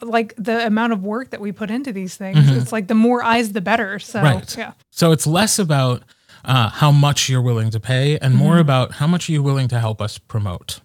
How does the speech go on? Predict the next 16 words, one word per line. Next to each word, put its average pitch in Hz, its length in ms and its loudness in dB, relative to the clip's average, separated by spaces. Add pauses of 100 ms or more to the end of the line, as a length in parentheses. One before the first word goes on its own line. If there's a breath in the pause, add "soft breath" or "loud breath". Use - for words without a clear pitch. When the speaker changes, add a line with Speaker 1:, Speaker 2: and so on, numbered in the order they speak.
(120)
Speaker 1:
Yeah. 190 220 -12
Speaker 2:
the 117 100 -4
podcast. - 640 -10 (460 loud breath)
Uh, 110 240 0
so - 280 -4 (120)
if 185 260 -2
you 190 280 4
want 113 480 0
more 135 400 2
things 113 460 -2
to 113 100 -8
come 110 500 -4
from 123 200 -4
Hoof 113 200 -4
and 107 160 -6
Fang, 104 420 -2